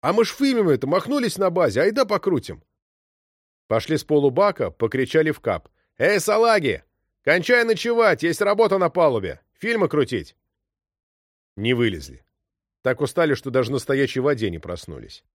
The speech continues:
А фильмы так себе отхватил Маркони.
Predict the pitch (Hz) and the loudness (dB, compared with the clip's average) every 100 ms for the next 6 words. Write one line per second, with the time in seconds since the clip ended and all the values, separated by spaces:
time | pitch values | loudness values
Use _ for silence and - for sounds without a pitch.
0 | _ _ _ _ _ _ _ _ _ _ | _ _ _ _ _ _ _ _ _ _
1 | _ - 131 254 262 233 202 185 156 - | _ -6 -4 -2 2 4 4 2 0 0
2 | 110 104 - 107 - 98 95 90 90 80 | -4 -4 -2 -4 -4 -4 -4 -6 -8 -10
3 | 69 | -12